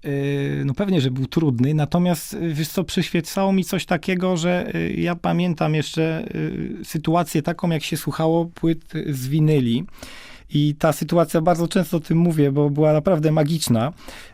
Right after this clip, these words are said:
Y, przesłuchanie dwudziestu kilku minut, czyli tam, powiedzmy, dwóch, trzech numerów na jednej płycie, krótka przerwa, przerzucenie na drugą stronę i reszta. I to było w ca-, w sumie to było czterdzieści pięć minut.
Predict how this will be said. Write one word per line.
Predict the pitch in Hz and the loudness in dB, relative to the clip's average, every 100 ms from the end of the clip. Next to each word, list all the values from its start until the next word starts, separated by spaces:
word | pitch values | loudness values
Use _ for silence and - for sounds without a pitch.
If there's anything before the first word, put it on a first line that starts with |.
| - | -4
Y, | 135 | -2
przesłuchanie | - 170 180 180 160 | 0 -2 0 0 2
dwudziestu | 147 143 180 196 - | 2 2 2 0 -2
kilku | 170 - 170 - | -2 0 0 2
minut, | 156 139 127 135 | 2 4 2 0
czyli | - 143 | -2 -2
tam, | 135 139 | 0 0
powiedzmy, | 135 143 | 0 0
dwóch, | 123 175 - | 2 0 -2
trzech | - 151 - | -4 -4 0
numerów | 151 143 139 131 | 0 2 0 0
na | |
jednej | 147 156 156 | 0 2 0
płycie, | 143 131 147 | 0 -2 -2
krótka | 131 - 220 - 151 | -2 0 0 0 -2
przerwa, | - 170 131 120 | 0 0 0 0
przerzucenie | 120 - 160 147 - 135 110 | -2 0 0 0 0 0 0
na | 92 | 0
drugą | 98 113 139 | 0 2 0
stronę | 143 - 156 156 165 214 226 - - - - - | 0 0 2 2 2 0 -2 -10 -20 -20 -12 2
i | 151 | 4
reszta. | 143 131 - 123 139 185 | 4 2 0 0 2 0
I | 165 | 0
to | 151 | 0
było | 151 151 | 2 0
w | - | 0
ca-, | 170 156 | 0 0
w | - - - | -4 -10 -4
sumie | - 165 | 2 2
to | 156 | 2
było | 143 | 2
czterdzieści | - - 135 143 180 170 | 0 0 0 -2 -2 -2
pięć | 170 156 | 0 2
minut. | 160 139 139 | 4 4 2